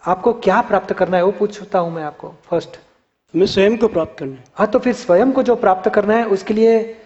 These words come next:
Speaker 1: क्या रास्ता होना चाहिए?
Speaker 2: तो उसके लिए कुछ साधन है क्या?
Speaker 1: साधन है ना।
Speaker 2: तो साधन
Speaker 1: साधन ये है,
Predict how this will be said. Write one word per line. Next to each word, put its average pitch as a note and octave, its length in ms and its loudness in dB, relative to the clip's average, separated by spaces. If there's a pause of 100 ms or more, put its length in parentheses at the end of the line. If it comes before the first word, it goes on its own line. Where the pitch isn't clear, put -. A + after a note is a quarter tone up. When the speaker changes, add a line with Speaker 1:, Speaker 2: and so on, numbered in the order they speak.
(440)
Speaker 1:
क्या G#3+ 220 2
रास्ता F3+ 340 0
होना D#3 260 -4
चाहिए? D#3 300 -10 (500)
Speaker 2:
तो F3 60 -2
उसके E3+ 200 -4
लिए A3 100 2
कुछ A3 200 -2
साधन F3+ 300 0
है G#3+ 100 0
क्या? D#3+ 180 -8 (280)
Speaker 1:
साधन D#3+ 320 0
है G#3 220 -2
ना। C4 120 -8 (680)
Speaker 2:
तो - 80 -10
साधन F3 300 0
Speaker 1:
साधन A#3 120 0
ये A#3 200 4
है, G#3 480 0